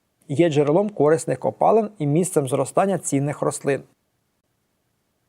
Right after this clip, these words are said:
Отже, води суходолу Євразії вирізняються багатством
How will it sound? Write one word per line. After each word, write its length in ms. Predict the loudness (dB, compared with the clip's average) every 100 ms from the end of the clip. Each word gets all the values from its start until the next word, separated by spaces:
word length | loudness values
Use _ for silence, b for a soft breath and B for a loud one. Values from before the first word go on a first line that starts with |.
| _ _ _ _ _
Отже, 460 | 2 2 4 2 2 -4
води 380 | -2 2 2 0
суходолу 460 | -2 0 0 2
Євразії 600 | 2 2 2 2 2 -2 0
вирізняються 600 | 0 0 0 0 -2 -2
багатством 640 | -2 0 0 0 -2 -4